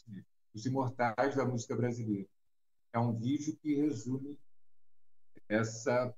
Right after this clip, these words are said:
essa atividade de show histórico que eu fiz. Embora não mostre essas participações teatrais que eu falei, é, mostra só eu tocando no piano. Tem uma filmagem legal, com três câmeras, editada, né?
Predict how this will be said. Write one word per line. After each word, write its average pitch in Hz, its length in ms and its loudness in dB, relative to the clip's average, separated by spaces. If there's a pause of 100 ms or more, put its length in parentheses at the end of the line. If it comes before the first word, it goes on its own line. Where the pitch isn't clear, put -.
(380)
essa 110 580 0
atividade 113 760 0
de - 160 -10
show 123 300 -2
histórico 120 640 -2
que 135 80 -12
eu - 80 -12 (100)
fiz. - 300 -16 (240)
Embora 131 420 4
não 156 160 4
mostre 147 720 2 (160)
essas 127 320 2
participações 123 800 0
teatrais 117 540 2
que 123 80 -4
eu - 80 -2
falei, 110 320 2
é, 104 120 0 (340)
mostra 117 300 0
só 123 420 2
eu - 500 -16
tocando 113 360 -2
no 120 100 -4
piano. 120 580 0
Tem 123 100 -2
uma 123 140 2
filmagem 123 500 2
legal, 120 460 2
com 113 120 -16
três 120 360 -4
câmeras, 120 580 -4 (880)
editada, 113 880 2
né? 117 140 0